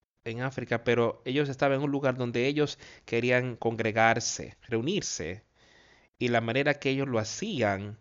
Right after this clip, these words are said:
tenían que escabullirse y reunirse en una cueva en las montañas, porque si te veían mencionando a Jesús o, o congregarse en grupo para hablar de eso,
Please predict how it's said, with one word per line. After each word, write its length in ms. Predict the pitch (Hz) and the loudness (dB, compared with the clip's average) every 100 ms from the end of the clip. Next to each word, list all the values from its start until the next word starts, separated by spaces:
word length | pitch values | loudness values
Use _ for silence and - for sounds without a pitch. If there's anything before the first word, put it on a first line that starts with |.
| - _ _ _ _ _ _ _ _ _ _ | -20 _ _ _ _ _ _ _ _ _ _
tenían 420 | 113 113 139 147 147 | -8 -4 -2 -2 0
que 380 | 143 135 135 131 | 2 2 2 -2
escabullirse 920 | 127 - 123 123 117 190 170 - 127 | -4 2 2 2 0 -2 -2 0 0
y 100 | 120 | 2
reunirse 480 | 117 135 160 - - | -2 -2 -4 -2 -2
en 120 | 131 | -2
una 240 | 156 135 - | 0 -2 -2
cueva 880 | - 175 247 202 - 95 98 117 - - - - _ - | 2 4 6 4 2 2 0 -4 -18 -20 -20 -20 _ -4
en 180 | 139 | 2
las 200 | 135 131 | 2 2
montañas, 640 | 127 123 117 170 160 120 117 - | -4 -4 0 0 2 0 -2 0
porque 360 | 123 - 120 | 0 2 -2
si 520 | 120 131 127 123 123 - | -2 -4 -2 -4 -6 -4
te 500 | 120 117 113 113 - | 0 2 4 2 -2
veían 500 | 120 120 117 156 135 | -4 0 2 4 2
mencionando 680 | 120 113 120 117 123 131 127 | 2 0 0 0 -2 2 2
a 60 | 107 | 2
Jesús 760 | 104 - 117 233 285 - - _ - - _ _ - | -2 -4 -4 -2 -4 -8 -18 _ -20 -20 _ _ 0
o, 760 | 117 117 113 107 98 92 - _ _ _ _ _ _ - | 2 4 2 2 -2 -6 -10 _ _ _ _ _ _ -6
o 320 | 113 120 117 | 0 0 2
congregarse 840 | 131 123 123 123 131 131 - 127 123 | 0 2 2 4 4 4 -2 -2 0
en 160 | 123 | 0
grupo 440 | 120 139 143 143 - | 0 -2 -2 -4 2
para 500 | 123 117 113 - - | 2 4 4 2 -2
hablar 300 | 107 110 117 | -2 2 0
de 100 | 123 | 0
eso, 240 | 143 156 | 0 -2